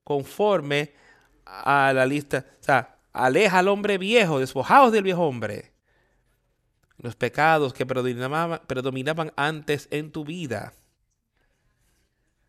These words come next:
aléjalos. Échalo. Despojaos. La conversación vieja, las cosas que quizás hayas dicho, las cosas malas que quizás dijiste,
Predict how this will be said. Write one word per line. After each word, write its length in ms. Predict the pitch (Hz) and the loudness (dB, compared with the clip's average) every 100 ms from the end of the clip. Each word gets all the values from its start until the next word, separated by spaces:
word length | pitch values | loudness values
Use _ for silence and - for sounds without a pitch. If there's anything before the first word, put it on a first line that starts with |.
| _ _ _ _ _ - _ _ | _ _ _ _ _ -20 _ _
aléjalos. 840 | 110 107 156 - 104 - - - - _ _ _ _ _ _ _ _ _ _ _ _ _ _ _ _ _ _ _ _ _ _ _ _ _ _ _ | -6 -4 -4 -6 -10 -12 -16 -18 -20 _ _ _ _ _ _ _ _ _ _ _ _ _ _ _ _ _ _ _ _ _ _ _ _ _ _ _
Échalo. 520 | 185 208 156 110 95 _ _ _ _ _ _ | -4 -2 -2 -4 -8 _ _ _ _ _ _
Despojaos. 880 | - 135 196 208 139 107 104 - - _ _ - | -10 -2 2 4 4 0 -6 -12 -20 _ _ -6
La 140 | 127 | -4
conversación 540 | 143 135 131 156 175 | -4 -6 -6 -6 -6
vieja, 360 | 151 185 170 135 | -4 0 2 2
las 200 | 123 120 | 2 -2
cosas 280 | - 165 151 | -2 -4 -4
que 120 | 123 | -8
quizás 520 | - 117 160 160 - - - - _ | -10 0 4 4 2 -10 -20 -20 _
hayas 380 | - 135 135 131 | 0 0 2 -2
dicho, 440 | 123 160 143 - 123 | -4 -6 -6 -4 -2
las 180 | 113 | -2
cosas 380 | - 139 - - | -2 -6 -6 -10
malas 380 | 127 240 247 151 | 0 2 2 0
que 120 | 131 | -2
quizás 360 | 113 117 123 117 | -8 -4 -2 -2
dijiste, 640 | 117 123 110 - 120 110 | -4 -6 -8 -4 -2 -2